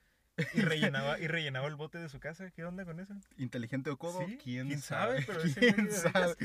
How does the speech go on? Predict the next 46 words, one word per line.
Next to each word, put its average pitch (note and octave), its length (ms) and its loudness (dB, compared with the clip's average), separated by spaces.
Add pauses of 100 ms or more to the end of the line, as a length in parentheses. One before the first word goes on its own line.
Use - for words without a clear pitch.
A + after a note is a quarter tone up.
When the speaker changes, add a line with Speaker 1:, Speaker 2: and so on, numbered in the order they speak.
(200)
Speaker 1:
por F#3+ 140 4
algo B3 160 2
de-, A3 240 4
debe F#3 240 -2
de C#3 80 -2
ser C3+ 180 -8
rico C#3 180 -8
ahorita. C3 240 -4 (220)
Speaker 2:
Ah, G#3 160 -4 (100)
por G#3+ 220 -2
algo E3 220 2
de D#3 80 4
Speaker 1:
Él D#3 80 2
no E3 60 2
Speaker 2:
ser. D3+ 100 2
Speaker 1:
gastaba. B2+ 480 -4 (320)
Speaker 2:
¿Sabes G3+ 320 2
qué A3+ 100 -6
también? G#3 480 -2 (100)
Se, E3+ 200 -12 (100)
¿sabes A3+ 300 0
qué A#3+ 100 -6
se - 100 -6
me G3+ 80 -2
hace G3 160 -2
un G#3+ 120 0
gasto, G3+ 580 0
Speaker 1:
Que C#3+ 60 0
Speaker 2:
eh, C#3 40 2
Speaker 1:
eso C#3 140 -2
se - 100 -6
me F3 100 -4
Speaker 2:
así, D#3 120 -4
Speaker 1:
hace, - 160 -8
se - 80 -2
me F#3+ 80 8
hace G#3+ 160 4
Speaker 2:
tonto? C4 220 -4 (100)
Speaker 1:
¿Qué, B2+ 160 -8
qué, B2 100 -10
qué? B2+ 140 -14 (100)
Speaker 2:
Pero, D3 520 0 (840)
o D3 80 -6
sea, D3 140 -8
sigo G3+ 280 -2
haciéndolo. G#3+ 520 -4